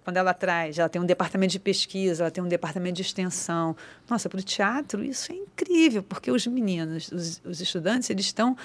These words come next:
aprofundando estudos de repertórios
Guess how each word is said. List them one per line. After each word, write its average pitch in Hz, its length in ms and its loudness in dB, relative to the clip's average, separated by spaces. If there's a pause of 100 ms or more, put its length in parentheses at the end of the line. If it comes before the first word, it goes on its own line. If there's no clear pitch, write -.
(240)
aprofundando 247 800 4
estudos 180 960 2 (180)
de 208 80 0
repertórios 180 800 2